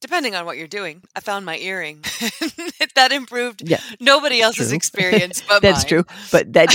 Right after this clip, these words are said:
Speaker 2: that improved your experience. <laughs> That improved yours. <laughs> And if it stayed on the floor, you might have stepped on it, and that would have really hurt, so.
Speaker 1: Right?
Speaker 2: Yes, there are little ways and big ways to think outside the box, and they're all powerful, and they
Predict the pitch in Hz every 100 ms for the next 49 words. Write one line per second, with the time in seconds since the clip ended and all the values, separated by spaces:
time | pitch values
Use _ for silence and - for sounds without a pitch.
0 | 220 - 190 220 214 247 233 185 277 330
1 | - 202 202 233 330 - - 403 - -
2 | - - - 294 269 233 - 143 147 180
3 | 165 196 226 226 254 233 220 - - -
4 | - - - - - - - - - -
5 | 202 202 220 180 - 247 240 180 160 190
6 | 226 156 165 170 - - - 143 139 -
7 | 156 165 170 160 165 190 147 139 147 -
8 | - 185 - - - - 208 233 247 _
9 | _ 226 117 - 156 151 151 165 202 202
10 | 202 185 170 151 151 147 143 131 120 -
11 | 135 - 135 127 131 - 127 123 117 120
12 | - - - _ 143 131 135 - 139 139
13 | 139 139 143 127 117 110 131 113 127 123
14 | 117